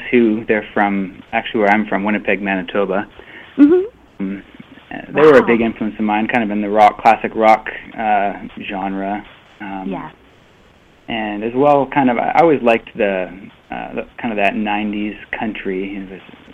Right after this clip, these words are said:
Speaker 1: Shania Twain was a big fan of ours, Garth Brooks,
Speaker 2: Mm-hmm.
Speaker 1: of course. Um, a lot of the big names. There were some smaller names, too, but, uh, we always had music playing here, so it was, uh, you know, we, we were able to get a nice wide variety, and,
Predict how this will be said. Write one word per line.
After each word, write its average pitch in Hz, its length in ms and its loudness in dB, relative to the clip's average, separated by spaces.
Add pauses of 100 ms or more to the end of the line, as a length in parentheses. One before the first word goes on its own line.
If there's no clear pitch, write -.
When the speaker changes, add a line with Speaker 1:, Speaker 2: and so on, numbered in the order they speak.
(140)
Speaker 1:
Shania 107 360 0
Twain 101 220 -4
was 98 120 -6
a 101 40 -6
big 95 180 -4 (100)
fan 98 200 -4
of 92 100 -8
ours, 92 320 -6 (180)
Garth 95 200 -2 (100)
Brooks, 95 200 -4
Speaker 2:
Mm-hmm. 95 160 -4
Speaker 1:
of 92 60 -6
course. 92 260 -4 (720)
Um, 104 200 -4
a 104 40 -4
lot 123 160 4
of 120 60 0
the 107 60 -4
big 104 220 -4
names. 101 260 -4
There 131 100 0
were 139 120 0
some 131 200 -2
smaller 104 280 0
names, 98 240 -4 (100)
too, 120 180 0
but, 107 320 -4
uh, 98 280 0 (540)
we 135 80 4
always 151 260 10
had 120 160 8
music 107 360 0
playing 104 260 -2
here, 98 280 -2
so 98 140 -2
it 98 60 0
was, 90 60 -8 (280)
uh, 82 360 -8 (200)
you 117 40 -8
know, 104 140 -8 (160)
we, 127 180 -8
we 127 120 2
were 110 160 0 (240)
able 127 180 2
to 127 80 -6
get 123 140 2
a - 20 0
nice 123 240 2
wide 107 320 6
variety, 101 520 0
and, 92 200 -8